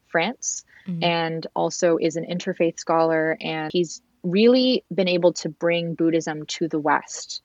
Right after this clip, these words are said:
Speaker 2: Mm-hmm.
Speaker 1: And something that I really admire about him is this capacity to understand how to communicate with people in the Western world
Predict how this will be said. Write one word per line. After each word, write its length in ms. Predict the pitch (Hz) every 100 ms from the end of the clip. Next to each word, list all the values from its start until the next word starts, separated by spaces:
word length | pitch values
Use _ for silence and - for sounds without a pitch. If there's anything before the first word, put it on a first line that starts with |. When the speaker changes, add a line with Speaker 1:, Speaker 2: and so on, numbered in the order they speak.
| _
Speaker 2:
Mm-hmm. 260 | 165 156 151 - _
Speaker 1:
And 460 | 170 165 165 165 165 - _ _ _ -
something 380 | - 202 214 202
that 120 | 185
I 100 | 180
really 320 | 165 175 170
admire 320 | 165 165 160
about 240 | 160 156 -
him 200 | 170 165
is 180 | 165
this 160 | 160 160
capacity 680 | - 170 - 180 - 196 190
to 140 | - 165
understand 1000 | 170 170 160 - - 165 165 170 175 - _ _ _
how 380 | - - 175 180
to 160 | -
communicate 640 | 175 180 170 175 170 165 165
with 120 | 160
people 340 | 165 156 165
in 80 | 165
the 80 | 160
Western 520 | 151 151 - 156 151
world 480 | 156 160 151 147